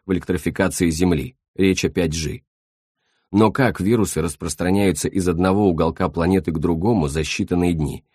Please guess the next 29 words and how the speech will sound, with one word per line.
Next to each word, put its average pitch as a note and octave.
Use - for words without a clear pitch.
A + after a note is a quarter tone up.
никто G#2+
не A#2+
может G#2
дать E2+
ясного F2
объяснения. E2
Но G2+
если A2
задуматься, G2
прямо G2+
в -
кармане F#2+
каждого E2
человека F2
находятся F2
все A2+
эти F2+
радиоволны, F2+
которые F#2
позволяют F2+
отправить F#2
или D#2
принять F#2
сигнал F2+
в D2+
любой E2
части F#2
планеты E2+
мгновенно, D#2+